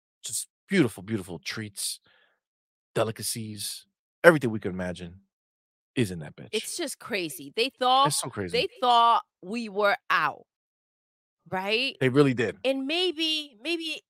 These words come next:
Speaker 2: there was a point where they could have gotten away with that, but
Speaker 1: Mm.
Speaker 2: they just been in denial for a long
Speaker 1: Facts.
Speaker 2: time. And listen, we're not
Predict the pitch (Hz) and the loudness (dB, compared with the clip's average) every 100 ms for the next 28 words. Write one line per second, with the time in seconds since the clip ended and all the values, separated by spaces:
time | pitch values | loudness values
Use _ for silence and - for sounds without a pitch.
0 | 220 269 269 269 - 240 - 214 214 202 | -8 -6 -4 -6 -6 -8 -10 -8 -6 -6
1 | 185 208 196 185 _ _ _ 269 277 269 | -6 -4 -4 -6 _ _ _ -8 -6 -2
2 | 240 - 185 170 165 143 - 90 85 - | -2 -2 -4 0 -2 -4 -10 -8 -10 -12
3 | _ _ _ _ _ - 208 - 117 113 | _ _ _ _ _ -4 -2 -2 -12 -16
4 | 98 247 - 262 - - 208 185 170 143 | _ -18 -12 -14 -12 -8 -6 -6 -8 -10
5 | 113 147 147 190 165 123 90 _ _ _ | -14 -14 -14 -14 -18 -18 -20 _ _ _
6 | _ 226 202 214 220 185 - 151 - - | _ -2 0 2 2 0 -2 -4 -4 -12
7 | _ _ _ _ _ 262 302 254 - 95 | _ _ _ _ _ -2 0 -4 -6 -12
8 | _ _ _ _ _ _ _ _ _ _ | _ _ _ _ _ _ _ _ _ _
9 | _ _ 214 311 539 480 359 | _ _ -6 4 4 4 -4